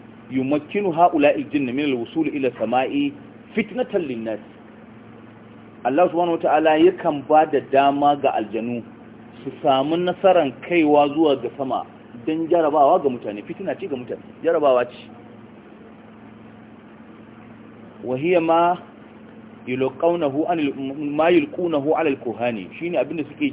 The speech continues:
jefa ma kuhan, bokaye. Malai mana bambanci, ya bambance mana tsakanin boka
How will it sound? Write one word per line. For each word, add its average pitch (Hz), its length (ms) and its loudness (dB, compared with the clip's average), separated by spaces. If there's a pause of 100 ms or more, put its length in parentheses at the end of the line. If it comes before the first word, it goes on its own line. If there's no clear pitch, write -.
(120)
jefa 143 440 4
ma 98 200 -2 (600)
kuhan, 127 560 0
bokaye. 110 640 0 (920)
Malai 131 300 -2
mana 131 180 -4
bambanci, 123 440 -6
ya 127 160 0
bambance 131 320 -6
mana 120 160 -6
tsakanin 120 400 -6
boka 127 560 4